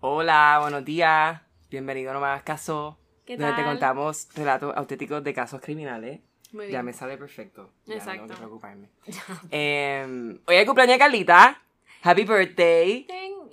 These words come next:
Speaker 2: you.
Speaker 1: Yay. ¿Cuántos son?
Speaker 2: Veintisiete.
Speaker 1: Ay, qué beba. Todavía.
Speaker 2: Ah, tú eres veintisiete ya, ¿verdad?
Speaker 1: Sí,
Speaker 2: Que tú
Speaker 1: pero
Speaker 2: eres el primero que cumple.
Speaker 1: Yo no, Claudia. Claudia es vieja, ya tiene veintiocho, ella cuarenta y ocho ahora.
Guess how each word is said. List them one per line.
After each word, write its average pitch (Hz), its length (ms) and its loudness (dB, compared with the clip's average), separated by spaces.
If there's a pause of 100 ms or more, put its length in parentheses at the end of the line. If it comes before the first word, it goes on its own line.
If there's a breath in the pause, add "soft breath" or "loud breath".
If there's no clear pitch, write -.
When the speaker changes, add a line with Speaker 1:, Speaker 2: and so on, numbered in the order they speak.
(120)
Speaker 2:
you. 156 80 -6
Speaker 1:
Yay. 190 680 2
¿Cuántos 170 300 -4
son? 175 540 -12
Speaker 2:
Veintisiete. 208 840 -18
Speaker 1:
Ay, 147 520 -8
qué 143 220 -12
beba. 120 500 -16 (280)
Todavía. 120 480 -20 (140)
Speaker 2:
Ah, 262 140 -10
tú 262 60 -16
eres 254 120 -12
veintisiete 262 480 -20
ya, 220 160 -14
¿verdad? 214 320 -18
Speaker 1:
Sí, - 200 -20
Speaker 2:
Que - 40 -20
tú 233 140 -20
Speaker 1:
pero 233 60 -12
Speaker 2:
eres 233 100 -10
el 233 40 -18
primero 208 300 -14
que 190 140 -20
cumple. 180 400 -20
Speaker 1:
Yo 120 180 -16
no, 110 220 -18
Claudia. 110 480 -16
Claudia 107 240 -20
es - 120 -12
vieja, 110 220 -18
ya 101 100 -20
tiene 107 160 -20
veintiocho, 104 480 -20
ella 90 120 -20
cuarenta - 300 -20
y - 20 -20
ocho - 200 -20
ahora. - 220 -20